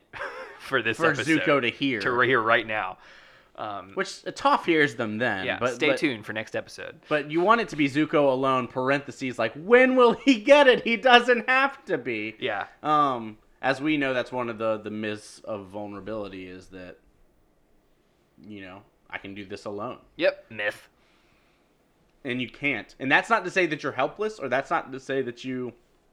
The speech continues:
Speaker 2: aren't strong, but we are hardwired for connection, and we need the support of others, and we need to support others. Um, that's the only way to get through this life.
Speaker 1: Yeah.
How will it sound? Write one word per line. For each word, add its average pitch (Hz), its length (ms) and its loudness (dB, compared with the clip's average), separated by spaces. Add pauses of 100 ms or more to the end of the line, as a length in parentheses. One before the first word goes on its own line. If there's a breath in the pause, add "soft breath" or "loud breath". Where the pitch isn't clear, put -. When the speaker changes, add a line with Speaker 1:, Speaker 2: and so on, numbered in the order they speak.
(540)
Speaker 2:
aren't 127 260 -6
strong, 143 680 -6 (640 soft breath)
but 110 340 -4 (160)
we 113 120 -8
are 117 100 0
hardwired 156 640 0
for 135 180 -4
connection, 110 800 -8 (560 soft breath)
and 101 680 -10 (400)
we 110 180 -12
need 110 720 -10
the 117 100 -8
support - 440 -10
of 95 120 -12
others, 101 320 -10
and 110 140 -10
we 110 100 -10
need 110 300 -10
to 135 180 -10
support 202 560 -8
others. 90 460 -18 (360 soft breath)
Um, 92 520 -12
that's 107 160 -10
the 117 140 -12
only 123 300 -8
way 101 180 -8
to 92 80 -14
get 85 200 -16
through 82 280 -16 (640 loud breath)
this 95 320 -16
life. 82 380 -14
Speaker 1:
Yeah. 107 200 -4